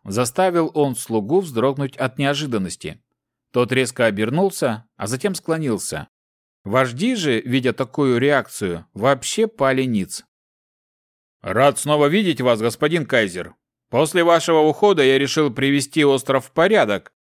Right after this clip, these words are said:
сделать более пригодным для проживания и использования, так сказать.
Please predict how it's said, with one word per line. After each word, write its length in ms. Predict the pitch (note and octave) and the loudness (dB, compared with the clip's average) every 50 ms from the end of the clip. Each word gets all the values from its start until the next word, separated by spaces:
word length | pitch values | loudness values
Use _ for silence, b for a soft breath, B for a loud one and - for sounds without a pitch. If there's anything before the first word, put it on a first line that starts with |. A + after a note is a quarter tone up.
| _ _ | _ _
сделать 460 | G2 F#2+ G2+ A#2+ E3 F#3+ F3 D3 B2+ | -12 -8 0 2 4 4 4 2 2
более 340 | A2+ C#3 E3 D#3 C#3+ C3+ A#2+ | 2 2 2 4 4 2 2
пригодным 640 | F#2+ - A2 G#2 A#2+ F3 G#3 F#3+ C#3+ C#3+ C3 B2 A2 | 0 -4 -6 0 2 2 2 2 2 -2 -4 0 0
для 140 | A#2+ A#2 | 0 0
проживания 720 | - B2 A#2+ A2 F#2+ G#2+ A2 A#2 D3+ F3+ F3 D3 C3 B2 A2+ | 2 0 -2 -2 0 -2 0 2 2 2 2 0 0 -2 -2
и 180 | - B2 B2+ B2+ C3+ | 0 0 0 0 0
использования, 800 | B2+ - - A#3+ A#3+ G3 D3+ A2+ A#2 G#2+ G#2+ G2+ F#2+ F#2+ F#2+ F2 | -2 -2 2 4 4 4 4 2 -4 -4 -4 -4 -4 -4 -6 -6
так 240 | - - - - - | -4 -4 -4 -4 -4
сказать. 500 | - - - A#2 G#2+ A2+ G2 E2+ - | -6 -2 -2 0 0 0 -2 -2 -6